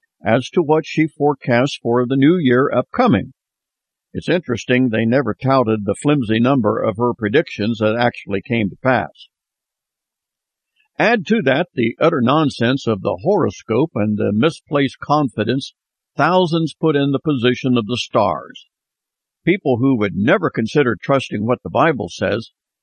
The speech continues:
will wait with bated breath as to what the horoscope reading for the day is for a Leo,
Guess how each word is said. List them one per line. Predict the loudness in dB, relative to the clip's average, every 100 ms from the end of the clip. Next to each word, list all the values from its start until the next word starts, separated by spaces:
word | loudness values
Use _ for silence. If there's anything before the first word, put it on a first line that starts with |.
| _ _
will | -2 -2
wait | 2 2 2
with | -2 -4 -4
bated | -2 0 0 -4 0
breath | 2 0 -4 -6
as | -6 -4
to | -6
what | -2 -4 -2
the | -4 0
horoscope | 0 0 -2 -2 -2 -2
reading | -2 0 -2 -2
for | -4 -4
the | -4
day | 0 2 4
is | 2 2 0 -2 -6 -16 _ _ _ _
for | -2 0
a | 0
Leo, | 0 2 2 2 -2